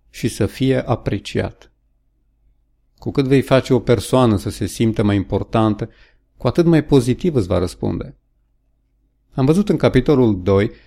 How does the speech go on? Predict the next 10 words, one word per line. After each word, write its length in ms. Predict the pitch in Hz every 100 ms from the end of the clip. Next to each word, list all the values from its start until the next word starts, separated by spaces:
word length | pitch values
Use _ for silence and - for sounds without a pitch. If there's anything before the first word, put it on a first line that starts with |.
| _ _ _
că 120 | 151
pe 120 | 151
oameni 280 | 147 185 180
îi 80 | 147
interesează 540 | 131 139 123 170 147
în 120 | 143
primul 420 | 113 170 180 156 135
rând 440 | 156 185 175 _ _ _
propria 560 | 147 180 180 156 156 151
persoană. 720 | 151 131 - 117 92 87